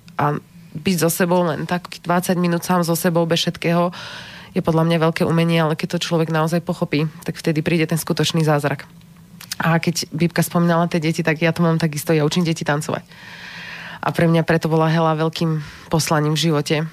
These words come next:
lebo bola cho-, ja som ju vnímala ako dieťa, ako choreografa, trénera, čo mne dalo do života veľa a vlastne prišiel aj vtedy zlom, že ja som cez to duchovno prišla na to, že áno, to je to, čo chcem robiť.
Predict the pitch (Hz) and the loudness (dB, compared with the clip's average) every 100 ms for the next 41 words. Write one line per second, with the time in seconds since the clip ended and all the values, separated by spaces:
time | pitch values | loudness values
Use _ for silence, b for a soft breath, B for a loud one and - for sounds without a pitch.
0 | B B - 156 156 165 160 - - 160 | B B -2 0 2 2 2 -2 0 2
1 | 165 175 165 151 165 156 - - 160 160 | 2 0 0 0 2 2 0 -2 -2 -2
2 | 160 151 160 165 151 156 170 165 160 156 | -2 -2 -2 0 0 0 0 2 2 4
3 | 160 175 B B B B B B - 165 | 2 0 B B B B B B -2 2
4 | 170 165 165 165 160 165 165 160 160 160 | 4 4 2 2 2 2 2 2 2 2
5 | - 147 156 - 165 160 151 151 151 - | 2 0 -2 0 0 0 2 2 2 0
6 | 160 160 160 156 156 160 156 170 170 - | 0 0 0 0 0 0 0 0 0 0
7 | 170 180 170 160 151 160 160 147 151 156 | 0 0 2 0 0 0 0 2 2 0
8 | 156 - 160 170 165 156 147 143 147 - | 0 0 0 0 2 0 0 -2 -4 0
9 | 147 143 131 170 | 2 2 0 -4